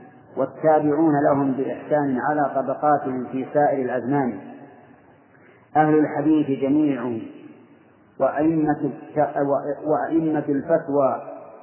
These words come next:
وأهل حقائق العرفان، العارفون بربهم ونبيهم ومراتب الأعمال في الرجحان".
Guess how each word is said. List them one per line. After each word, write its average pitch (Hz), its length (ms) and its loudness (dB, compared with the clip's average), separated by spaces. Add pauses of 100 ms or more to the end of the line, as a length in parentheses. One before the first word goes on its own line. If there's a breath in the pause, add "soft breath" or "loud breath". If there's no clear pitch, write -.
(420)
وأهل 139 640 0
حقائق 143 760 0
العرفان، 131 640 0 (1500)
العارفون 147 800 2
بربهم 147 640 2
ونبيهم 139 720 0
ومراتب 147 640 0
الأعمال 135 560 0
في 131 100 -8
الرجحان". 131 580 -2